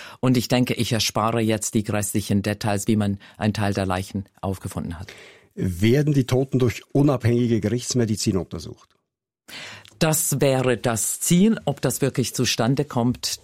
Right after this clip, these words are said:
Speaker 1: das, äh, das weiß ich nicht, aber das verlangt auf jeden Fall die uno.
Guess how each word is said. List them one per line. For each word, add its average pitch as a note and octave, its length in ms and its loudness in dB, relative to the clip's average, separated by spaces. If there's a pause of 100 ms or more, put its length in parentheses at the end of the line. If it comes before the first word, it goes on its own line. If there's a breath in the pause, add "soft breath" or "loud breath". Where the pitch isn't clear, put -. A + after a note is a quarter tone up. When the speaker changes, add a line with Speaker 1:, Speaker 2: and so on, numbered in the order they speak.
Speaker 1:
das, A2+ 400 -2
äh, G#2+ 260 0 (140)
das A#2 180 0
weiß A2+ 220 0
ich G#2 100 -2
nicht, C#3+ 240 0
aber A2+ 160 0
das A2 220 -2
verlangt A2 360 0
auf G#2 120 -4
jeden G#2+ 220 2
Fall G2+ 160 -2
die G#2+ 120 -2
uno. G#2 320 -2